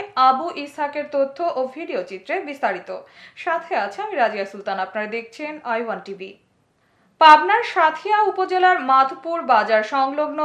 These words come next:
মাইবাড়িয়া মৌজায় ফার্নিচার পট্রি খ্যাত আট নয় জন ভূমি মালিক অর্ধশত বছর ধরে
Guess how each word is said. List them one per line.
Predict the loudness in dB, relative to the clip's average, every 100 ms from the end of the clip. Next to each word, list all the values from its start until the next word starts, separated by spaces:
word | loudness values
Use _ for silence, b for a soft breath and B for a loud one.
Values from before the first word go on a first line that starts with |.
| 0 -2 -2
মাইবাড়িয়া | 0 0 0 -2 0 -2 -2
মৌজায় | -2 -6 0 0 0
ফার্নিচার | 2 2 2 -2 -4 -4
পট্রি | -6 -8 -10 -14
খ্যাত | -8 -6 -4 -2 -4 -2
আট | -2 -2 -4 -4
নয় | 2 2 2
জন | -2 -2 -6
ভূমি | -14 -14 -10
মালিক | -4 -4 -4 -8 -6 2
অর্ধশত | 2 2 -4 -14 -8 -8 -6 -8 -6
বছর | -8 -8 -10 -10 -10
ধরে | -6